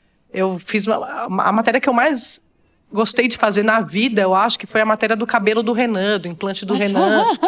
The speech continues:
Speaker 2: <laughs>
Speaker 1: que ele pegou um voo da fab pra implantar cabelo. Fiz na Folha de São Paulo, tipo. E é a matéria que ma-, que mais se comen-, se, mais se comentou no ano inteiro.
Speaker 2: Você não
Speaker 1: Também
Speaker 2: quer fazer uma sobre o cabelo do Fux? Eu
Speaker 1: É.
Speaker 2: adoraria saber o
Speaker 1: <laughs>
Speaker 2: segredo daquele cabelo.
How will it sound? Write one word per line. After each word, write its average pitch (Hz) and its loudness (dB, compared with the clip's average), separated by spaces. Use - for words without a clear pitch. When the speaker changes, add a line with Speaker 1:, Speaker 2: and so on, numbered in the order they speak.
Speaker 2:
<laughs> 294 -6
Speaker 1:
que - -2
ele 196 2
pegou 202 0
um 202 2
voo 202 2
da 202 2
fab 190 0
pra 208 -2
implantar 214 0
cabelo. 190 0
Fiz 190 -6
na 202 0
Folha 220 -2
de - -12
São 240 0
Paulo, 180 2
tipo. 165 -4
E 220 0
é 214 4
a 208 2
matéria 240 2
que - -2
ma-, 285 0
que - -4
mais 311 2
se - -8
comen-, 294 0
se, - -4
mais 254 -2
se - -8
comentou 285 0
no 269 4
ano 269 2
inteiro. 226 0
Speaker 2:
Você 240 0
não 247 2
Speaker 1:
Também 262 2
Speaker 2:
quer 247 -2
fazer 208 2
uma 185 0
sobre 170 -4
o - -8
cabelo 170 -4
do 151 -8
Fux? - -10
Eu 165 -2
Speaker 1:
É. 226 2
Speaker 2:
adoraria 208 2
saber 226 4
o - -2
Speaker 1:
<laughs> 202 -2
Speaker 2:
segredo 175 2
daquele 196 0
cabelo. 220 -4